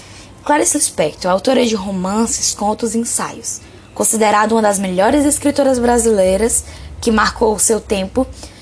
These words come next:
e conti-, os seus livros continuam marcando o tempo até hoje.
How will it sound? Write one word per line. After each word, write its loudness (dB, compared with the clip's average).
e 0
conti-, 0
os 0
seus 2
livros 2
continuam 2
marcando 0
o -2
tempo -4
até 2
hoje. -4